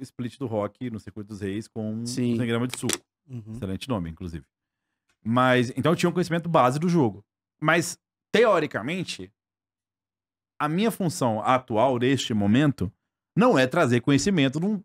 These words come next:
Speaker 1: pra um jogo que, tipo, lógico, tem analogias com o moba, tem muita coisa que bate, sim,
Speaker 3: Uhum.
Speaker 1: que é perfeita, mas os jogadores têm mais conhecimento que eu. Os jogadores foram campeões várias vezes.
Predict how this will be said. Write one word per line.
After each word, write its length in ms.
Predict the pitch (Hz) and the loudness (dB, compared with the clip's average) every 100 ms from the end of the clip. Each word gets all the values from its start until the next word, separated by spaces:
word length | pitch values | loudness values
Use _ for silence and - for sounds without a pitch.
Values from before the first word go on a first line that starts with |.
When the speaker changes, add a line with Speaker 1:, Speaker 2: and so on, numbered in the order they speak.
| _ | _
Speaker 1:
pra 120 | 208 | -2
um 80 | 202 | 2
jogo 240 | 139 135 151 | 2 2 -2
que, 300 | - 185 180 _ _ _ _ _ | -4 -4 -6 _ _ _ _ _
tipo, 140 | _ 170 | _ 2
lógico, 380 | 156 117 123 - | 2 2 -4 -6
tem 100 | 160 | -2
analogias 440 | 175 175 156 139 139 | 0 2 2 0 -2
com 100 | 143 | -2
o 40 | |
moba, 300 | 127 135 135 | 0 0 0
tem 100 | 123 | -2
muita 160 | 131 139 | -4 -2
coisa 180 | 131 127 | -2 -2
que 100 | 120 | -2
bate, 360 | 104 117 - | 0 0 -2
sim, 280 | - 117 110 | -6 -2 -2
Speaker 3:
Uhum. 60 | 160 - | -4 -10
Speaker 1:
que 100 | 110 | -8
é 60 | 95 - _ - | -8 -10 _ -4
perfeita, 540 | 113 - 98 110 160 - _ _ _ _ - | -4 -4 -6 -6 -12 -16 _ _ _ _ -4
mas 160 | 98 | -2
os 140 | 104 95 | -4 -4
jogadores 320 | 104 85 87 | -6 -6 -6
têm 80 | 202 | -4
mais 140 | 233 | -2
conhecimento 360 | 139 110 104 - | -4 -4 -6 -4
que 80 | 110 | -4
eu. 100 | 90 - | -4 -6
Os 60 | |
jogadores 360 | 101 107 160 160 _ _ _ | -10 -6 -6 -8 _ _ _
foram 120 | 233 | -6
campeões 440 | 233 185 160 180 | -4 -2 0 0
várias 240 | 139 110 87 | 0 -2 -4
vezes. 320 | 90 69 | -8 -10